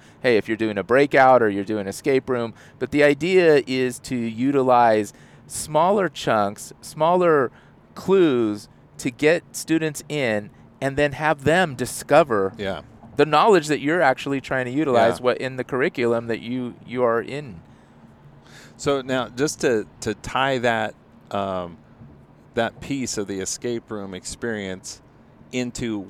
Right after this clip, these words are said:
Speaker 2: where we're planting it in the retreat experience, it's,
Speaker 1: Yeah.
Speaker 2: it's the opening night. And
Speaker 1: Yep.
Speaker 2: so I think that's key, is we have people coming together, and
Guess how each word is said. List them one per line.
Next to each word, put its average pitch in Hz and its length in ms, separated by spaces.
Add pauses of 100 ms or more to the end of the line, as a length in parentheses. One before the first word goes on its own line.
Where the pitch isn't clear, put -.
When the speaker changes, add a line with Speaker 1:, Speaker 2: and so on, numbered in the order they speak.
(160)
Speaker 2:
where 135 400
we're 123 280
planting 117 600
it 92 200
in 101 220
the 98 100
retreat 101 420
experience, 85 540 (140)
it's, 117 400
Speaker 1:
Yeah. 104 120
Speaker 2:
it's - 160
the 120 180
opening 113 420
night. 110 300 (520)
And 101 120
Speaker 1:
Yep. 117 80
Speaker 2:
so 117 140
I 107 120
think 123 280
that's 127 460
key, 135 420 (100)
is 98 220
we 107 120
have 98 340
people 123 260
coming 107 540
together, 101 680 (380)
and 98 460